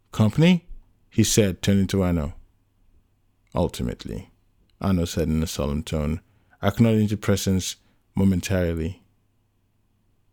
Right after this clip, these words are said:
"I did say I have big news, and I wanted to see you about it. I gave no indication of what the news was." John gritted his teeth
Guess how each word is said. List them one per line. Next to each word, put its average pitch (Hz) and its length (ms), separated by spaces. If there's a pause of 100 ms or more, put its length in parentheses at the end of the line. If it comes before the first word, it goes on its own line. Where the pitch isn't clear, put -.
(480)
"I - 140
did 170 200
say 143 220
I 110 140
have 101 180
big 104 180
news, 101 580 (340)
and 110 100
I 110 60
wanted 107 420
to 90 100
see - 200
you 92 160
about 64 320
it. - 120 (600)
I 104 120
gave 120 320
no 127 180
indication 120 580
of 95 100
what 98 140
the 104 80
news 104 280
was." 95 460 (1120)
John 113 220
gritted 101 360
his 95 160
teeth - 460